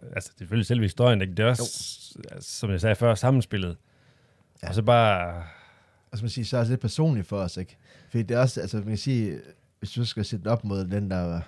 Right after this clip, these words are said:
Speaker 2: vi skal om Airplane, ikke?
Speaker 1: Ja, <laughs>
Speaker 2: Det, det er jo
Speaker 1: jeg skulle
Speaker 2: samme,
Speaker 1: sige det, ja.
Speaker 2: øh, tidsalder, ikke?
Speaker 1: Ja.
Speaker 2: Men der er bare andre ting, vi vurderer fra.
Speaker 1: Jamen, det er også bare fordi, det er også bare fordi, jeg synes, den her, det er nemlig sjovt, du nævner Airplane.
Speaker 2: Ja.
Speaker 1: Det, fordi den her, den har jo også nogle af de der elementer, sådan, at det er rigtig fjollet,
Speaker 2: Ja.
Speaker 1: kan man sige. Men den her er trods alt også mere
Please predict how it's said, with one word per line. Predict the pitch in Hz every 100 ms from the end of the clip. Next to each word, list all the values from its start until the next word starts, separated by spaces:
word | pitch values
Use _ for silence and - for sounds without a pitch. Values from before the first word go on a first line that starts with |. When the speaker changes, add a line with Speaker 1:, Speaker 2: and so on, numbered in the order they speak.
| - 80
Speaker 2:
vi | 73
skal | 87 95
om | 90 -
Airplane, | 123 98 67
ikke? | 78 -
Speaker 1:
Ja, | 120
<laughs> | 113 -
Speaker 2:
Det, |
det | 117
er |
jo | 117
Speaker 1:
jeg | 139
skulle | 120
Speaker 2:
samme, | 143 147
Speaker 1:
sige | 110 95
det, | 95
ja. | 101
Speaker 2:
øh, | 92
tidsalder, | - 147 123 92 85
ikke? | 104
Speaker 1:
Ja. | - - -
Speaker 2:
Men | 117
der | 139
er |
bare | 127
andre | 117 165
ting, | 113 117 98
vi | 92
vurderer | 87 92 110 98 82
fra. | 85 82 _ -
Speaker 1:
Jamen, | 107
det | 120
er |
også | 131
bare | 143
fordi, | 120 151 143 -
det | 127
er |
også | 131
bare | 143
fordi, | 127
jeg | 135
synes, | 147 131
den | 147
her, | 139 120
det | 107 110
er | 113
nemlig | 127 104
sjovt, | - 120
du | 95 87 90 92
nævner | 104 113 98
Airplane. | 107 - 92 98
Speaker 2:
Ja. | 101 -
Speaker 1:
Det, | 113 -
fordi | 117 120 127 - _ _ _ _ _ -
den | 131
her, | 135
den | 131
har | 131
jo | 120
også | 127 127
nogle | 117
af |
de | 104
der | 104 107
elementer, | 104 95 107 101
sådan, | 90 95
at | 92
det | 90
er |
rigtig | 107 95 90
fjollet, | 95 87 76
Speaker 2:
Ja. | 107 - _
Speaker 1:
kan | 98
man | 87
sige. | 101 98
Men | 92 98
den | 113
her |
er | 120 110
trods | - 113
alt | 107
også | 104 -
mere | 107